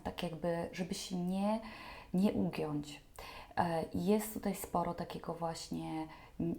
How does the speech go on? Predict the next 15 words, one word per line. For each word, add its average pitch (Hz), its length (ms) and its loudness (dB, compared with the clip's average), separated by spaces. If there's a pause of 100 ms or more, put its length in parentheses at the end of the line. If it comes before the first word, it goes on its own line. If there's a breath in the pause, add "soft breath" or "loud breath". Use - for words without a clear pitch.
nieugiętości, 190 1400 6 (500 loud breath)
e, 165 920 2 (160)
dyscypliny, 190 1160 6 (720 loud breath)
e, 170 340 6 (560)
odwracania 220 760 8
sobie, 196 580 6 (140)
<laughs> 180 320 2
że - 60 0
tak - 200 -2
powiem, 180 380 0
wzroku, 175 680 4
żeby 165 240 -4
nie 160 160 2
patrzeć - 520 -2
na 156 160 -2